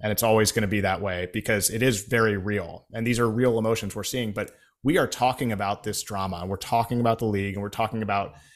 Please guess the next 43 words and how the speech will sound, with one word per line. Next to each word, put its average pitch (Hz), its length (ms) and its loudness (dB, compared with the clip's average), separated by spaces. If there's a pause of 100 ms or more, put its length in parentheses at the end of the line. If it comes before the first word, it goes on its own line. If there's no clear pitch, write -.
(140)
these 120 200 2
things 156 260 0
that 120 240 2
I 120 80 -4
think 165 340 -4
adds 120 380 0
to - 80 -6
the 120 80 -4
value 104 320 -2
of 107 60 -6
the 113 80 -4
league. 127 300 -6
I - 40 -14
mean, 107 180 -6
you 104 140 -4
get 117 180 -2
this - 180 -2
debate. 117 560 2
Now 110 260 0
you'll 110 180 0
get 110 280 -6
people 120 300 -4
arguing 110 440 0
over 107 220 -2
dinners 110 600 -2
in 107 160 -4
Riyadh 104 500 -2
and, 101 240 -6
and 104 160 -4
in 101 140 -4
Jeddah. 104 440 2
"Oh, 113 460 2
yeah, 110 340 -4
I 101 280 -4
think 107 140 -8
it 107 40 -6
was 95 200 -6
very 98 260 0
unprofessional 101 560 -4
the 95 60 -2
way 92 120 -2
he 98 140 -4
behaved." 117 640 2